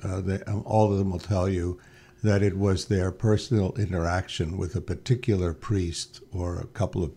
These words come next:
priests, uh, that led them to the seminary.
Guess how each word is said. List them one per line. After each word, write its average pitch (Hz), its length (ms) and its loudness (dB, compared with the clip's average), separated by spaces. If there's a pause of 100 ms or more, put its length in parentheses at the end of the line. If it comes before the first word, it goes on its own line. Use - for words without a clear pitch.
(240)
priests, - 380 -6 (840)
uh, 92 400 2 (380)
that 107 520 2
led 104 260 6
them 90 160 0
to 107 120 -2
the 87 140 0
seminary. 87 640 -4